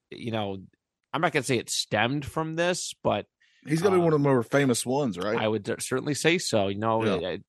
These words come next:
Speaker 1: seen it in wrestling and in, in fictional stuff. Even in Red Dead Revolver, there was Kid Cougar, who was an obvious play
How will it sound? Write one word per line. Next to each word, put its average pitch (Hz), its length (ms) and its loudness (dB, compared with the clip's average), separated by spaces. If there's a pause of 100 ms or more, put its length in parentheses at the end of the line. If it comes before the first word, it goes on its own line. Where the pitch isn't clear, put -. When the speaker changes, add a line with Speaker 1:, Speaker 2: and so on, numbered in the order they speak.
(120)
Speaker 1:
seen 127 220 -6
it 120 80 -6
in 110 120 -8
wrestling 113 680 -2
and 101 200 -4
in, 98 300 -6 (160)
in 101 340 -2
fictional - 600 0
stuff. 101 360 -2
Even 139 220 -2
in 151 100 -2
Red 147 140 0
Dead 147 160 0
Revolver, 131 420 0
there 107 140 0
was 104 280 -6
Kid 151 280 -2
Cougar, 135 380 4
who 107 120 0
was 113 160 2
an 113 80 -2
obvious 120 360 4
play 113 500 2